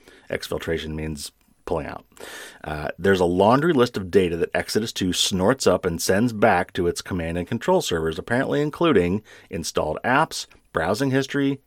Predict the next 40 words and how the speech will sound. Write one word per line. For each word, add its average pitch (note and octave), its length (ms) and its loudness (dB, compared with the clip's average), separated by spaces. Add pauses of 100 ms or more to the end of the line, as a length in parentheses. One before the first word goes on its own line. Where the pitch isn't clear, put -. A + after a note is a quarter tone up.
(140)
contact A#2+ 560 0
lists B2+ 320 0
from E2+ 300 -2
numerous A#2 400 2
apps, D#2+ 540 -4 (340)
text - 300 0
messages, F2 560 -4
location F2+ 520 0
data, E2 360 -2 (320)
plus C3+ 260 4
app E2+ 300 -2
and G#2+ 120 -2
Wi-Fi E2 460 -2
passwords. - 640 -8 (600)
The G2 60 6
report D3 340 6
says B2+ 240 4
that G2 140 2
Exodus C3 360 0
two G2 180 0
can - 180 -2
activate G2+ 420 -2
the - 40 -2
camera G#2 460 -2
and F#2+ 100 -2
the F#2 60 0
microphone G2 640 0
to E2 60 -2
capture - 340 -4
both A2 300 2
audio B2 340 0
and B2+ 180 0
video, F2 520 0 (260)
as F2 160 -6
well G#2 160 8
as G#2+ 80 4
take F2+ 160 -2
screenshots C3+ 800 2
of C#3+ 60 -2
apps F2 360 -2